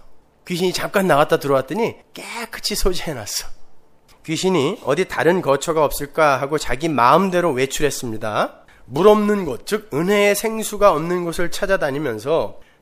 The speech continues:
다른 거처를 마련하고자 했는데 물이 없는 곳에는 귀신들이 전부 들어차 있어요. 이게 현 세상의 실체예요. 물이 없는 곳, 은혜가 없는 곳은 전부 귀신들이 들어차 있어요.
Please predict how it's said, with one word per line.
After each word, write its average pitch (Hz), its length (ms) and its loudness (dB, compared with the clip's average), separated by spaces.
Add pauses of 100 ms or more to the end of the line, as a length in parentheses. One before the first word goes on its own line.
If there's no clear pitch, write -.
(100)
다른 208 460 0
거처를 196 640 4
마련하고자 143 600 -2
했는데 147 560 -6 (420)
물이 208 340 0
없는 196 380 2
곳에는 156 500 -2 (220)
귀신들이 220 580 -2
전부 320 420 0
들어차 175 420 2
있어요. 107 360 -4
이게 196 500 -2
현 208 300 -2
세상의 131 460 -4
실체예요. 120 800 0 (160)
물이 233 260 2
없는 233 260 6
곳, 139 240 0
은혜가 254 360 10
없는 220 280 4
곳은 151 420 2
전부 339 560 2
귀신들이 226 560 0
들어차 196 360 2
있어요. 123 400 -6